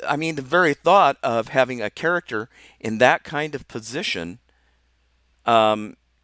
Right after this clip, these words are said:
even though, I mean, by today's standards, you could call it, you know, that it was, you could say it was tokenism, you could say it, uh, the way they treated her was frequently misogynistic or sexist. But,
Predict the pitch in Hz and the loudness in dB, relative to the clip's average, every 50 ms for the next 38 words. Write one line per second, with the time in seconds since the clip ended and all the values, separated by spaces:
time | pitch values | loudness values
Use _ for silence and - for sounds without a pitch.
0 | _ - 143 139 139 139 131 120 110 113 110 107 110 110 113 - - - 104 104 | _ -10 -8 -6 -4 -2 -2 0 2 4 4 4 2 0 -2 -4 -4 -4 -4 -4
1 | 107 110 101 101 98 107 110 - - 101 110 107 104 - - 113 101 101 101 110 | -4 -4 -2 0 0 0 0 -2 -4 -2 -2 -2 -2 -4 -6 -4 -4 -4 -4 -6
2 | 107 - 107 92 - - 104 82 - - 95 92 98 67 53 107 92 87 85 85 | -8 -8 -10 -12 -12 -12 -16 -10 -4 0 0 0 0 0 -4 -6 -8 -6 -6 -6
3 | 85 82 92 90 90 - - 95 78 87 85 - - - _ _ _ _ _ _ | -6 -4 -4 -6 -6 -6 -8 -12 -12 -12 -12 -12 -14 -16 _ _ _ _ _ _
4 | _ _ _ _ _ _ _ _ _ 60 57 _ - 104 120 117 117 - 131 - | _ _ _ _ _ _ _ _ _ -20 _ _ -10 -6 -4 -4 -4 -4 -6 -6
5 | - 117 101 87 73 76 - - - 139 139 - 147 131 123 120 117 127 117 113 | -2 0 0 0 0 -4 -6 -4 -2 -2 -2 -2 -2 -2 -2 -2 -2 -2 -4 -4
6 | 110 104 95 - - 95 - - 101 95 95 92 90 73 50 - - - 90 85 | -4 -6 -10 -10 -12 -10 -4 0 0 2 2 2 0 -2 -4 -8 -8 -6 -4 -2
7 | 82 82 80 78 78 76 85 90 92 92 85 85 80 - - 110 104 104 101 98 | -2 -2 -2 -4 -6 -10 -6 -4 -2 -2 -2 -4 -6 -6 -6 -6 -4 -4 -4 -6
8 | 92 92 95 107 98 98 101 98 87 - - 92 90 - - - 95 90 87 87 | -8 -8 -8 -6 -4 -4 -4 -6 -8 -8 -8 -8 -8 -10 -12 -12 -10 -10 -8 -8
9 | 85 - - 98 92 95 - 90 85 95 101 - - - 113 - 87 80 - - | -8 -4 -2 0 0 -2 -2 -6 -8 -6 -6 -6 -6 -8 -10 -12 -12 -12 -6 -4
10 | 101 98 - - 135 143 - - - - _ _ _ _ _ _ _ _ _ _ | -4 -4 -4 -6 -10 -10 -10 -10 -12 -14 _ _ _ _ _ _ _ _ _ _
11 | _ _ _ _ _ - 110 113 113 113 113 104 | _ _ _ _ _ -2 2 4 4 6 4 2